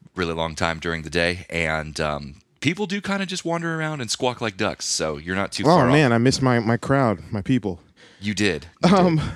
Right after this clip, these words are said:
Speaker 2: uh, yeah, so that was a lot of fun. Uh, we went
Speaker 1: Well,
Speaker 2: to
Speaker 1: that's cool.
Speaker 2: we went to a breakfast place called Sears Fine Foods or something, which is, like, a staple in that neighborhood, and they had,
Speaker 1: Mm-hmm.
Speaker 2: like, sourdough French toast, which was really good.
Speaker 1: Ooh.
Speaker 2: So
Speaker 1: I love
Speaker 2: I, I
Speaker 1: sourdough French
Speaker 2: indulged
Speaker 1: toast.
Speaker 2: in that.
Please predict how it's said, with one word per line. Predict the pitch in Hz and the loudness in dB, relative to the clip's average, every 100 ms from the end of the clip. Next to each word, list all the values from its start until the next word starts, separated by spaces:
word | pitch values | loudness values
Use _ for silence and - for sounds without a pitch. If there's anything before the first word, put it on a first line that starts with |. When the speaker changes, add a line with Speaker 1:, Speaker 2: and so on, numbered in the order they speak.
| - _ - | -12 _ 4
Speaker 2:
uh, | 170 156 151 - | 6 6 4 2
yeah, | 269 247 | 4 6
so | 220 | 6
that | 214 | 6
was | 175 | 6
a | |
lot | 170 147 | 6 6
of | |
fun. | - 123 107 - | 4 2 2 4
Uh, | 143 | 6
we | 151 | 8
went | 175 | 6
Speaker 1:
Well, | 190 | 4
Speaker 2:
to | |
Speaker 1:
that's | 165 | 4
cool. | - 147 | 4 4
Speaker 2:
we | |
went | 170 185 | 4 6
to | 160 | 6
a | |
breakfast | 139 147 - 135 | 6 4 4 0
place | - 131 113 | 2 2 2
called | 101 123 117 | 4 4 2
Sears | - - 131 127 123 120 - - - _ _ _ _ _ _ - | 0 0 4 4 4 2 -2 -8 -16 _ _ _ _ _ _ -12
Fine | - 131 123 120 117 | 0 2 4 4 0
Foods | 110 139 123 120 110 | 0 2 4 2 0
or | |
something, | 107 117 107 113 | -2 0 0 0
which | 113 120 | 0 0
is, | 110 | -2
like, | 120 | -2
a | |
staple | 110 123 110 120 | 0 0 2 0
in | |
that | 110 110 | 0 0
neighborhood, | 110 107 101 107 104 90 | 0 0 0 0 0 -2
and | 110 107 | -2 2
they | 117 | 2
had, | 113 117 | 2 2
Speaker 1:
Mm-hmm. | |
Speaker 2:
like, | 113 107 | 2 0
sourdough | - 110 110 107 104 | 0 2 2 0 -2
French | - 104 - | -2 -6 -2
toast, | 113 95 95 | -2 -2 -4
which | 92 | -10
was | 92 | -8
really | 98 95 | -6 -6
good. | 92 87 _ _ _ _ - | -8 -12 _ _ _ _ -8
Speaker 1:
Ooh. | 95 131 64 - - - | -4 -4 -8 -16 -20 -2
Speaker 2:
So | - 220 | 2 2
Speaker 1:
I | |
love | 240 - - | 0 -10 0
Speaker 2:
I, | 170 165 | 2 4
I | 160 | 2
Speaker 1:
sourdough | 151 | 4
French | 139 | 4
Speaker 2:
indulged | 135 127 117 110 73 | 4 4 4 4 0
Speaker 1:
toast. | 71 | -4
Speaker 2:
in | 113 104 | -4 0
that. | 104 101 | 0 0